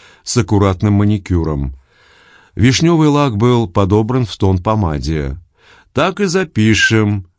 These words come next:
Гробовой. Сто сорок рублей. Ну и фамилия у тебя, конечно. <laughs> Каждый раз дивлюсь. За молочко тоже записать или как?"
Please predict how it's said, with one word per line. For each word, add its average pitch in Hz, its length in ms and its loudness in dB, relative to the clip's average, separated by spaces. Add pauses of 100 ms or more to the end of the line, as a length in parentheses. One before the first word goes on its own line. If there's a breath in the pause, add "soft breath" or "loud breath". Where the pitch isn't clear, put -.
(120)
Гробовой. 90 1120 0 (360)
Сто - 300 -2
сорок 160 340 -2
рублей. 95 560 0 (880 soft breath)
Ну 131 220 2
и 127 40 2
фамилия 131 460 2
у 104 60 2
тебя, 92 160 0
конечно. 85 760 0 (240)
<laughs> 110 300 0
Каждый 131 380 2
раз 123 240 2
дивлюсь. 101 580 2 (760 soft breath)
За 123 200 2
молочко 143 480 2
тоже 185 280 0
записать 143 600 -2
или 117 160 2
как?" - 420 -6